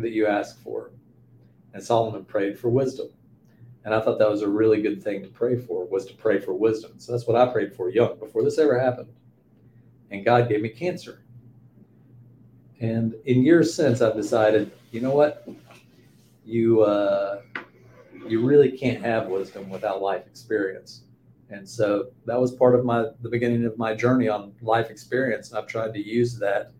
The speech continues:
um, experience to benefit others and, and to give me perspective on life. And so I can't say necessarily why I, I wasn't afraid. I can tell you that I wasn't. I can tell you I never cried about it.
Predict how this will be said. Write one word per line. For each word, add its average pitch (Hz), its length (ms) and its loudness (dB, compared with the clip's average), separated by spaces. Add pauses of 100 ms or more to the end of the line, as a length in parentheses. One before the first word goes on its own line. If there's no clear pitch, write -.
(380)
um, 98 240 -10
experience 104 540 -4
to - 80 -20
benefit 107 360 -2
others 110 400 0
and, 98 280 -16
and 107 200 -14
to 104 60 -20
give 104 160 -6
me 107 80 -8
perspective 107 540 -8
on 101 140 -14
life. 95 280 -14 (140)
And 120 160 -20
so - 240 -10 (1900)
I - 40 -20
can't 117 200 0
say 113 200 4
necessarily 104 460 0
why 104 380 2
I, - 20 -2
I 104 140 -8
wasn't 107 300 -2
afraid. 117 340 2
I 98 60 0
can - 100 -12
tell 101 80 -4
you 95 60 0
that 90 80 0
I 90 40 -2
wasn't. 98 420 -6
I 90 60 -6
can - 100 -14
tell 104 100 -4
you 92 60 -2
I 92 40 -4
never 98 220 -8
cried 110 280 0
about 113 300 -2
it. - 180 -4